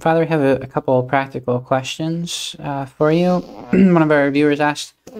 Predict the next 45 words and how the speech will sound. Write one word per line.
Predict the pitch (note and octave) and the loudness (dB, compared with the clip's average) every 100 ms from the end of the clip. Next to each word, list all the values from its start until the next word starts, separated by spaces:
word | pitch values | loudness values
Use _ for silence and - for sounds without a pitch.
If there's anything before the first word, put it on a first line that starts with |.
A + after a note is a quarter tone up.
| G#3 - _ _ | -12 -14 _ _
uh, | C#3+ D3 C#3+ | 0 2 0
what | B2+ D3 D3+ - | -2 -2 -4 -4
the | C#3+ | -4
best | C3+ D#3+ E3+ - | 0 -2 -2 -4
ways | D3+ D3+ A#2+ | 0 0 0
are | A#2+ C#3+ | 0 0
to | D#3 D3 | -4 -6
help | - D3+ D3+ | -2 -2 -2
understand | C#3 C#3 C#3 C#3 - C3+ C#3 C#3 C3 C3 | -2 0 0 -2 -4 -2 0 0 -2 -4
Scripture | - - E3 E3 - A2+ B2+ | -8 -2 -2 -2 -2 0 0
during, | D#3 D3+ B2+ C3 B2+ B2 | -4 -4 0 2 4 2
uh, | A#2+ A#2+ | 0 -2
personal | - C3 - C3 B2+ | -2 -2 0 2 2
Bible | B2 B2+ C#3+ D3+ - | 2 2 0 0 -6
study. | - - - - - _ - - - _ | -4 -4 -2 -6 -10 _ -20 -20 -20 _
This | - | -6
viewer | - C3 | 0 2
says | B2+ C3+ B2+ | 4 2 4
that | B2+ | 2
he | B2 | 2
currently | C#3+ C3+ B2+ | 0 2 2
uses | B2+ B2+ B2+ | 2 2 -2
the | B2+ B2 | 0 0
Catena | B2 B2 - C3+ B2+ | -2 -4 0 0 2
Aurea, | C3 C3+ B2+ E3+ G3 _ _ _ _ - | 2 2 2 0 -2 _ _ _ _ -6
a | A#2+ | -4
Greek | B2 D3 D3+ - | 2 2 2 -2
interlinear | D3+ D3 C#3 C3 C3 B2+ | -2 0 0 2 2 2
dictionary, | B2 E3 - C#3+ C3 D3+ | 2 0 0 0 2 2
and | C#3+ C3 | 2 2
a | A#2+ | 2
references | A#2+ D3 - B2+ B2+ B2 | 2 0 0 -6 -4 -2
guide, | - A#2 B2+ D#3 | 0 2 2 0
but | C#3+ - | -2 -2
are | D3+ | -2
there | C#3+ | -2
any | D3+ E3+ E3 | -2 -2 0
other | D3 D3+ C#3 | 0 0 0
resources | C3+ D#3 - C3 B2+ B2+ C3 | 0 -2 0 -2 0 -2 -2
or | C3 B2 | 0 -2
practices | - E3 - C3+ - - - | -2 -6 -6 -10 -6 -8 -6
that | - | -8
I | - | -8
should | - - - | -8 -12 -10
consider? | - - F3 F3 C#3+ - | -10 0 2 2 0 -2